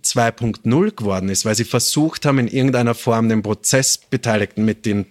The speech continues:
Pools und Lanes und den Nachrichtenflüss-, Nachrichtenflüssen zu integrieren.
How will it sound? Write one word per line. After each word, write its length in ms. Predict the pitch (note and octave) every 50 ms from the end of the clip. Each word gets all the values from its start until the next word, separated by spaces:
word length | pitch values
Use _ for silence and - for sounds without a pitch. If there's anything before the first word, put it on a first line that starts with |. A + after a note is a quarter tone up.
| _ -
Pools 520 | - - C3+ C3+ C#3+ C#3 C#3 B2+ - -
und 180 | A2 A2+ G#2+ -
Lanes 440 | A2 A2 A2+ A#2+ B2+ B2+ B2 - A#2
und 180 | A2+ G2+ -
den 100 | A2 G#2+
Nachrichtenflüss-, 1040 | G#2+ G#2+ G#2 G#2+ - - A2 - - A2+ G#2 - - G#2+ G2+ G2+ G2+ - - - - - _
Nachrichtenflüssen 920 | - G#2+ A2+ G#2 G#2 - G#2+ - - A2 - - G#2+ G2+ - - A2 G2+ - - - - - - - _ _ -
zu 120 | - A#2
integrieren. 680 | G#2 G2+ G2 - - F#2+ - - - A2 F#2+ F2 E2+